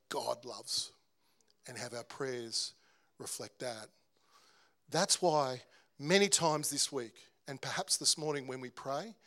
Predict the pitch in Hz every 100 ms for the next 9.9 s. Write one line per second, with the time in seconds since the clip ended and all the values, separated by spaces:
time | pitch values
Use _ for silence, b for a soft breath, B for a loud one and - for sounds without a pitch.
0 | B B B 135 156 156 139 127 - -
1 | - - - - 139 127 123 123 127 139
2 | 127 - - 139 131 123 - B B B
3 | - 143 139 - - 131 113 113 _ 135
4 | 123 120 117 120 110 _ B B B -
5 | 127 123 127 123 123 127 - 165 147 _
6 | b b _ 120 120 107 120 - 127 143
7 | - 175 165 _ b b - 127 123 123
8 | 135 147 - 190 - 135 131 143 127 180
9 | 147 127 - 127 131 - 175 170